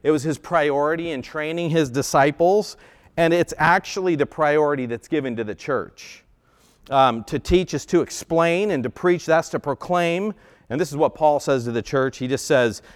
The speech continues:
"Until I come, devote yourself to the public reading of Scripture, to exhortation and teaching." So we're gonna do some public reading of Scripture today.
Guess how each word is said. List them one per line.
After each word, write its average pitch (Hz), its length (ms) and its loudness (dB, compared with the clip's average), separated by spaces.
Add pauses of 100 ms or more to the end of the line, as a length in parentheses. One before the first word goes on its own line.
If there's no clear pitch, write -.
"Until 170 360 4
I 156 160 6
come, 117 600 -2 (340)
devote 143 520 6
yourself 120 680 0
to 120 80 -8
the 110 100 -6
public 143 480 -2
reading 135 320 -4
of 110 120 -6
Scripture, 120 600 -8
to - 200 -10 (120)
exhortation 120 1160 -6 (320)
and 110 140 -10
teaching." 123 460 -8
So 123 140 -10
we're 127 100 -6
gonna 139 120 -6
do 147 120 -4
some 117 160 -12
public 127 400 -4
reading 123 300 -8
of 95 100 -16
Scripture 135 400 -8
today. 85 460 -8